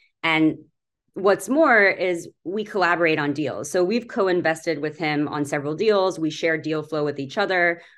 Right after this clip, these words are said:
We've brought deals to him that he's now come in and invested, or his team has come in and invested on. So we really see it as a collaborative partnership.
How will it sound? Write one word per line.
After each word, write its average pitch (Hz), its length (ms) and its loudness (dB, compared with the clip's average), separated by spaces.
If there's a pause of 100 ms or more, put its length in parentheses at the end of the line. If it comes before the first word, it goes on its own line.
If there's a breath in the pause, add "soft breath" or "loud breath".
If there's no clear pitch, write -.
(120 loud breath)
We've 143 260 -4
brought 160 240 4
deals 156 300 0
to 160 100 -6
him 165 280 2
that 147 120 -2
he's 170 320 -2
now 185 240 0
come 180 240 -2
in 175 340 -2
and 160 140 -2
invested, 165 460 -2
or 147 80 0
his 143 180 -8
team 165 300 2
has 156 240 -2
come 156 180 -2
in 151 200 -2
and 151 140 -4
invested 151 400 -2
on. 151 180 -2
So 151 280 -4 (240 loud breath)
we 240 160 6
really 220 240 8
see 175 220 2
it 156 60 4
as 151 140 -2
a 156 100 -4 (280)
collaborative 143 680 -2
partnership. 202 560 -2